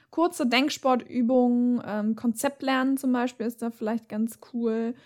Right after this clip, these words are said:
um den Geist fit zu halten. Aber auch solche Beschäftigungssachen, wie du das gemacht hast mit den Tupperdosen oder mit der Flasche. Solche Sachen sind halt super. Ähm, spaziergangstechnisch ist jetzt kein Training, aber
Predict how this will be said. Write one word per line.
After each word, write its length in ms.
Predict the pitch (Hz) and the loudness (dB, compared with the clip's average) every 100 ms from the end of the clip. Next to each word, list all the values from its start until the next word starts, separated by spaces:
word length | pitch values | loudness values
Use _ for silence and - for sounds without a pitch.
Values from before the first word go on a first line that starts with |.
| - _ _ | -20 _ _
um 140 | - 233 | 0 2
den 160 | 233 | 4
Geist 340 | 208 214 254 - | 4 2 0 -4
fit 220 | 233 214 | -4 -4
zu 160 | - 226 | -4 -2
halten. 600 | 214 208 - 202 208 208 | 0 0 -2 -2 -2 -2
Aber 220 | - 220 160 | 2 4 4
auch 120 | 226 | 2
solche 400 | 240 226 240 220 - _ | 2 0 0 -2 -6 _
Beschäftigungssachen, 880 | 233 226 247 - 240 220 220 214 226 | -6 0 -2 0 -2 0 0 2 2
wie 80 | 220 | 2
du 160 | 214 | 0
das 220 | 240 226 220 | 2 2 2
gemacht 200 | 208 220 | -2 -2
hast 140 | 214 | -2
mit 80 | 233 | -2
den 140 | 233 | -2
Tupperdosen 720 | - 220 196 190 196 196 202 | -2 -6 -4 -6 -6 -6 -6
oder 240 | 175 202 202 | -8 -4 -2
mit 200 | 214 214 | -2 -2
der 120 | 233 | -6
Flasche. 680 | - 196 196 - 196 185 190 - - _ _ | -4 -6 -6 -8 -10 -8 -10 -12 -20 _ _
Solche 300 | 226 240 247 | 0 0 0
Sachen 300 | 233 226 226 | 0 0 -2
sind 160 | 220 | 0
halt 200 | 226 208 | -2 -4
super. 500 | - 214 214 220 208 214 - - _ _ - | -4 -6 -2 -2 -2 -6 -20 -20 _ _ 2
Ähm, 720 | 226 220 214 214 214 214 - _ _ _ _ _ - - 220 220 - | 4 6 6 6 6 4 0 _ _ _ _ _ -10 0 0 0 0
spaziergangstechnisch 1160 | 330 302 285 277 285 - - 269 254 262 254 247 | 0 2 2 0 -4 -8 -6 -4 -2 0 0 0
ist 140 | 214 | -2
jetzt 180 | 220 220 | -4 -4
kein 180 | 208 - | -8 -6
Training, 400 | - 247 247 - | 0 2 2 0
aber 340 | 202 196 208 | -2 -2 -4